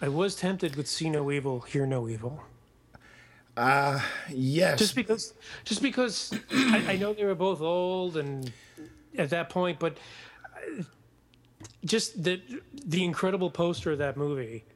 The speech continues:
Speaker 1: of
Speaker 2: <laughs>
Speaker 1: Richard Pryor, like, blowing a trumpet into his ear, and he just
Speaker 2: Right.
Speaker 1: doesn't know what's going on. I'm like, "It's already funny."
Speaker 2: <laughs>
Speaker 1: Just the, the expression on his face.
Speaker 2: Yes.
Speaker 1: It's just
Speaker 2: It's just
Speaker 1: I don't
Speaker 2: great.
Speaker 1: know. I,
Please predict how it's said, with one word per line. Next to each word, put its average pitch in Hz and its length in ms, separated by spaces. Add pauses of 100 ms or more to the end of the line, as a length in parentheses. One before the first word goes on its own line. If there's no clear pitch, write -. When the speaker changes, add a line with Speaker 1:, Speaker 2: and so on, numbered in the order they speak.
(180)
Speaker 1:
of 127 500 (120)
Speaker 2:
<laughs> - 0 (120)
Speaker 1:
Richard 143 300
Pryor, 151 460
like, 135 180
blowing 156 260
a 147 40
trumpet 165 360
into 156 280
his 147 220
ear, 147 280
and 131 80
he 127 80
just 160 200
Speaker 2:
Right. 160 160
Speaker 1:
doesn't 151 180
know 175 60
what's 160 180
going 202 260
on. 240 200
I'm 185 100
like, 180 240 (440)
"It's 180 160
already 185 420
funny." 160 440 (640)
Speaker 2:
<laughs> - 580
Speaker 1:
Just 196 300 (160)
the, 175 280
the 170 180
expression 208 960 (240)
on 160 120
his 170 380
face. 185 600 (300)
Speaker 2:
Yes. 117 580 (160)
Speaker 1:
It's - 220
just - 360 (140)
Speaker 2:
It's 123 200
just 113 320
Speaker 1:
I - 20
don't 117 100
Speaker 2:
great. 90 160
Speaker 1:
know. - 60 (460)
I, 233 340